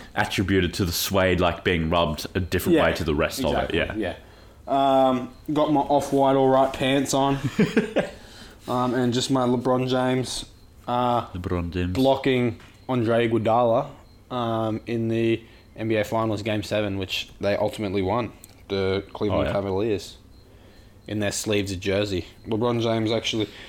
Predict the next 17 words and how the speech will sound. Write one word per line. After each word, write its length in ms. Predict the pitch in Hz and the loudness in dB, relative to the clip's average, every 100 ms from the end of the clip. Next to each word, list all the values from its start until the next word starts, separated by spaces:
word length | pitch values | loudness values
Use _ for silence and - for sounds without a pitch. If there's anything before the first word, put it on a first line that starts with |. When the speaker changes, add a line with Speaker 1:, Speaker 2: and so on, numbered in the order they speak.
| - - | -20 -6
Speaker 2:
so 120 | 127 | 0
they 100 | 120 | 2
had, 260 | 120 120 - | 2 -2 0
they 140 | 127 | 2
wore 220 | 127 135 | 4 4
s-, 180 | 135 - | 2 -4
jerseys 440 | 127 120 117 113 104 | -2 2 2 2 0
with 120 | 98 | -2
sleeves. 340 | - 104 95 | -2 0 0
You 60 | 107 | -2
know 80 | 101 | 0
how 120 | 92 | -2
basketball 400 | 87 98 - 101 | 0 0 0 0
jerseys 320 | 98 98 95 | 0 0 0
are 60 | 95 | -2
normally 460 | 92 90 90 90 - | -2 0 -2 -2 0
Speaker 1:
Yeah. 260 | 95 73 | 0 0